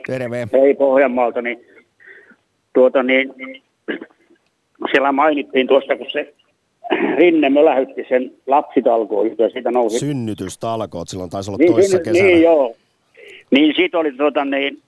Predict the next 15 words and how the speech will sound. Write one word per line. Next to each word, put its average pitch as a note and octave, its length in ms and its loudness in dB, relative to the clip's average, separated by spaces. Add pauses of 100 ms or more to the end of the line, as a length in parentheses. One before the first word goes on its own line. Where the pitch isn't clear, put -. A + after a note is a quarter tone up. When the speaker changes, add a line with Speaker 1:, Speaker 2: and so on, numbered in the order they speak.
(100)
Speaker 2:
sehän C#3 200 -2
pyyteli C#3 320 0
sitten C3+ 200 0
anteeksi A#2+ 480 -4
sitä, A#2 160 -2
niin A2+ 220 -2 (340)
siitä C#3+ 220 2
oli, C#3+ 140 4
tuota, C#3 520 2
aika D3+ 360 -2
hauska, D3 560 -2 (840)
hauska C#3 440 -2
pilapiirros B2 720 -2
tässä B2 200 -2
sitten C3 320 -2